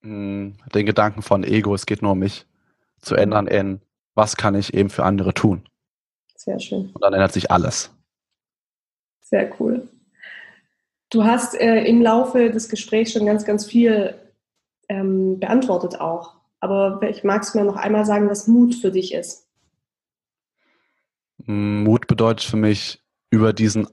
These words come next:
Speaker 1: einen Schatten zu springen, diesen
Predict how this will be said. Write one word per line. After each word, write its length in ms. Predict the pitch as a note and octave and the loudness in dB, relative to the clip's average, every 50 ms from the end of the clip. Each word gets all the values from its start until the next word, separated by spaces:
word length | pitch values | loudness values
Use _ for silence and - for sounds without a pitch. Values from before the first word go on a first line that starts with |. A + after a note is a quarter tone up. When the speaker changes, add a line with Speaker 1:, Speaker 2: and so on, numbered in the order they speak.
| _ - | _ 0
Speaker 1:
einen 580 | G#2+ A2 A#2+ A#2+ B2 A#2 A#2 A2+ A2+ G#2+ - _ _ _ _ _ | 2 2 2 2 2 2 0 0 -2 -4 -6 _ _ _ _ _
Schatten 540 | - - - - A#2 A#2 - - A#2 A2+ G#2+ | -8 -6 -4 -2 -2 -2 -2 -2 -2 -2 -2
zu 140 | - - G#2 | -2 -4 -6
springen, 520 | - - - - - - A#2 A#2 A#2+ A#2+ | -4 -6 -8 -4 0 0 2 2 2 2
diesen 220 | G#2+ G#2 - A2 | 0 -2 -2 -4